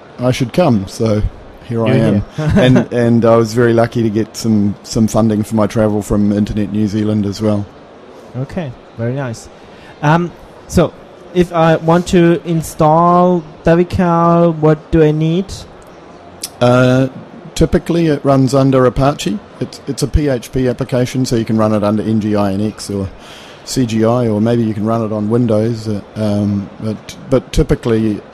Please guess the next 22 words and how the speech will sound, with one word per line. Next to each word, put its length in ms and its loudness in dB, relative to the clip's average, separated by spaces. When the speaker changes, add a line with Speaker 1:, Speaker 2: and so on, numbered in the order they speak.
Speaker 1:
an 260 2
installation 640 0
will 100 0
be 160 -2
Apache 640 -4
P 160 0
H 260 -2
P, 240 0
and 180 4
the 120 2
storage 640 2
is 420 -4
in 300 2
a 300 -2
Postgres 840 -4
S 140 -16
Q 220 0
L 260 0
database. 680 -4
Speaker 2:
Just 240 -6
Postgres, 640 -2
or? 380 0